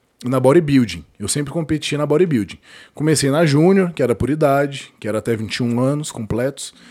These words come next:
Depois eu competi na, na Bodybuilding, que era por peso. Competi até noventa. Fui campeão até noventa. Depois eu competi até cem. Fui bicampeão até cem quilos.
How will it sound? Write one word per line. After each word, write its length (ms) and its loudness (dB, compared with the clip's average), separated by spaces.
Depois 340 2
eu 80 2
competi 480 -2
na, 680 -2
na 140 -2
Bodybuilding, 540 2
que 80 -2
era 120 2
por 160 -6
peso. 400 0
Competi 320 -6
até 180 -2
noventa. 600 -4
Fui 140 -2
campeão 360 -2
até 140 -4
noventa. 540 -6
Depois 260 -2
eu 60 0
competi 460 0
até 240 0
cem. 420 -2
Fui 220 -8
bicampeão 520 -2
até 160 -2
cem 200 -6
quilos. 460 -6